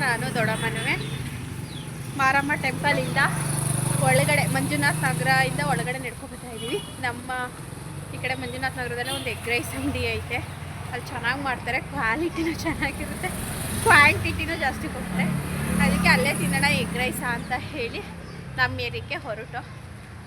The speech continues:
on the way ಅರ್ಧ ದಾರಿ ಬಂದ್ಬಿಟ್ಟಿದ್ದೀವಿ. ಇನ್ನೊಂದು ಅರ್ಧ ದಾರಿ. ದೊಡ್ಡಮ್ಮ, ಇದು ನಿಜವಾದ ನೋಟು ಅಂದ್ಕೊಬಾರ್ದು ನಾನು.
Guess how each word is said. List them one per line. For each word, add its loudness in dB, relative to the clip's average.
on -4
the -4
way 0
ಅರ್ಧ 0
ದಾರಿ 2
ಬಂದ್ಬಿಟ್ಟಿದ್ದೀವಿ. -8
ಇನ್ನೊಂದು -2
ಅರ್ಧ -8
ದಾರಿ. -4
ದೊಡ್ಡಮ್ಮ, 2
ಇದು 4
ನಿಜವಾದ 0
ನೋಟು 0
ಅಂದ್ಕೊಬಾರ್ದು 2
ನಾನು. 0